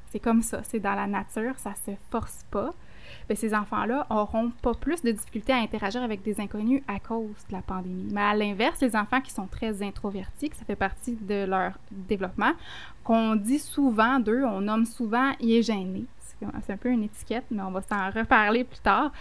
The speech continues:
Mais les enfants introvertis, c'est des enfants qui sont un peu plus insécures, qui ont besoin d'un peu plus de temps, euh, indépendamment de pan-, la pandémie ou pas. C'est pas la pandémie ou le confinement qui a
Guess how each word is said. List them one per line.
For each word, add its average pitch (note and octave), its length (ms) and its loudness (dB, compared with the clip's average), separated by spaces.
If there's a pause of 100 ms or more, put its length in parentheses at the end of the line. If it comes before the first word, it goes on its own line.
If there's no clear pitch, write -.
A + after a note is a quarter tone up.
(280)
Mais A3 60 6
les A3 140 4
enfants G#3+ 240 4
introvertis, B3+ 760 0
c'est C4 80 2
des G#3 200 0
enfants G3+ 380 2
qui - 80 -8
sont G#3 200 -4
un F#3+ 60 -6
peu G3+ 100 -4
plus B3 180 0
insécures, A3+ 500 -2 (140)
qui - 60 -8
ont F#3+ 100 -6
besoin G3 280 -2
d'un G#3+ 80 -2
peu G3+ 120 -4
plus G#3 240 -6
de F#3 140 -6 (140)
temps, A3 80 -4 (720)
euh, F#3 160 -4
indépendamment G#3 560 0
de C4+ 60 -4
pan-, G#3+ 240 -2
la G3 160 -2
pandémie G3 380 0
ou A#3+ 60 2
pas. F#3 260 -4
C'est G3 120 -8
pas A#3+ 120 0
la G#3 140 0
pandémie G#3+ 440 0
ou C4 60 4
le G3+ 100 0
confinement G3+ 460 -4
qui - 160 -8
a F#3+ 60 -6